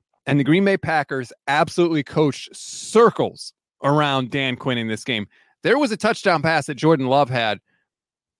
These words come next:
Luke Musgrave is open by twenty-five yards. There's no other human being in the screen with him when they zoom out for the all twenty-two.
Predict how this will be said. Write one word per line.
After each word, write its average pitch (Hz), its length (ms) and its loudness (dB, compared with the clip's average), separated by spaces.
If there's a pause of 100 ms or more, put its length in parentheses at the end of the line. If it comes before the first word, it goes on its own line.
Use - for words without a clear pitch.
(280)
Luke 208 260 4
Musgrave 185 600 2
is 160 220 0 (120)
open 185 480 2 (180)
by 160 240 2 (160)
twenty-five 240 720 0
yards. 226 300 0
There's 175 220 0
no 233 600 2 (140)
other 226 440 4 (140)
human 254 540 0
being 160 480 -2 (500)
in 247 180 2
the 226 80 2
screen 247 480 0
with 156 140 0
him 110 380 -6 (100)
when 156 160 2
they 175 120 4
zoom 190 280 0
out 202 180 2
for 185 100 0
the 165 120 4
all 180 180 6
twenty-two. 185 560 -2